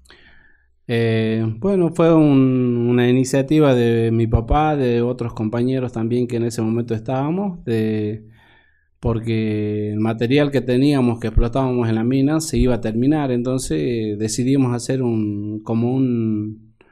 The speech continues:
en memoria a nuestro compañerismo, nuestra amistad, a todo lo que habíamos vivido en esos años, este, caminar, por sentir por primera vez que era lo que era caminar, hacer una peregrinación, porque ninguno de nosotros lo habíamos hecho,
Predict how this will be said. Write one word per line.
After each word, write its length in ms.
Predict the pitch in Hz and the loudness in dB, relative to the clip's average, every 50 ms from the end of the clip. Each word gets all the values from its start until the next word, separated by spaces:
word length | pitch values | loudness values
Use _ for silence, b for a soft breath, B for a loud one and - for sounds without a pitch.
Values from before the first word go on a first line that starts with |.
| b b b b b b b b b b b b b - | b b b b b b b b b b b b b -8
en 140 | - 120 120 | -2 2 2
memoria 520 | 123 123 127 143 160 170 160 143 139 131 | 4 6 6 6 6 4 4 4 4 4
a 20 | 127 | 4
nuestro 320 | 131 135 131 135 131 113 | 2 0 0 0 -4 -4
compañerismo, 760 | 117 117 117 123 123 123 127 131 147 151 156 143 135 127 123 | -2 -2 -2 0 -2 -2 -2 0 2 2 2 2 2 0 0
nuestra 280 | 123 127 123 - 120 117 | -2 -4 -4 -4 -4 -2
amistad, 580 | 120 120 117 117 - 135 135 135 139 135 131 | -2 -2 -4 -4 -4 -4 -2 -2 -2 -2 -4
a 100 | 123 123 | -4 -4
todo 140 | 127 131 131 | -4 -4 -4
lo 100 | 127 117 | -4 -4
que 60 | 117 | -4
habíamos 360 | 117 117 123 123 123 117 110 | -4 -2 -2 -2 -2 0 0
vivido 360 | 113 113 117 123 127 123 123 113 | 0 0 0 0 -2 -2 -2 -2
en 100 | 113 117 | -4 -4
esos 260 | 113 - - 107 - | -4 -4 -6 -4 -2
años, 420 | 127 127 131 135 139 156 175 - - | -2 0 2 2 2 2 2 0 -4
este, 560 | - 123 113 117 - - 113 110 107 107 107 - | -6 -6 -6 -8 -8 -6 -4 -4 -4 -4 -6 -4
caminar, 540 | - 113 120 131 147 175 196 202 180 170 | -2 0 2 4 4 4 4 2 0 0
por 160 | - - 131 120 | 0 0 0 0
sentir 440 | - - 127 131 131 156 160 160 151 | -2 -2 -2 0 2 2 2 2 2
por 140 | 131 123 120 | -2 -2 -2
primera 260 | 127 127 131 139 135 | -2 -2 -2 0 0
vez 160 | 135 139 135 | 0 -2 -2
que 120 | - 139 | -2 -4
era 140 | 131 131 131 | -2 -2 -2
lo 120 | 123 120 113 | -4 -4 -4
que 100 | - 127 | -4 -6
era 340 | 120 120 113 113 110 107 | -4 -4 -4 -4 -6 -6
caminar, 440 | 110 110 113 117 120 123 131 131 131 | -4 -4 -2 -2 -2 -2 -2 -2 -4
hacer 260 | 127 120 - 131 127 | -4 -4 -6 -4 -4
una 160 | 127 120 113 98 | -4 -4 -4 -4
peregrinación, 400 | 113 113 117 120 113 156 160 156 | -4 -4 -4 -4 -4 -4 -4 -4
porque 180 | 127 110 117 | -4 -2 -2
ninguno 320 | 117 117 120 127 139 135 123 | -2 -2 0 0 0 0 0
de 80 | 117 | -2
nosotros 300 | 117 113 - 131 120 120 | -4 -4 -6 -8 -6 -6
lo 60 | 120 | -4
habíamos 360 | 117 117 120 117 117 117 123 139 | -4 -2 -2 -2 -2 -2 -4 -4
hecho, 360 | 143 135 - 90 - - | -6 -8 -8 -12 -12 -12